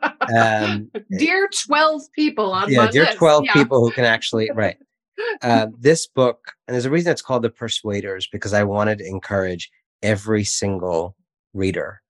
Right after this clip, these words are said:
Speaker 1: every nurse and teacher and parent and truck driver and union member and small business founder to think of themselves as persuaders. And here's why.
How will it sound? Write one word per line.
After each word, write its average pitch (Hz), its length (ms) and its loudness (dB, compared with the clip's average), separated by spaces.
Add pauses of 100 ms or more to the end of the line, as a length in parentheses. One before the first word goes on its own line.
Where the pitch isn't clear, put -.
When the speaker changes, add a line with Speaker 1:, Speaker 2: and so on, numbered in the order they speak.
(480)
Speaker 1:
every 104 280 0
nurse 104 640 -2 (140)
and 82 300 -12
teacher 117 640 -2 (340)
and 92 300 -8
parent 113 720 0 (340)
and 90 260 -8
truck - 380 -4
driver 104 520 -2
and 101 360 -8
union 110 460 2
member 104 600 -6 (320)
and 90 380 -6
small 101 440 -2
business 101 760 -4 (240)
founder 104 760 -6 (600)
to 117 140 -2
think 123 280 0
of 107 100 0
themselves 92 600 -4
as 87 120 -10
persuaders. 90 720 -12
And 107 120 -2
here's 117 260 0
why. 65 320 -6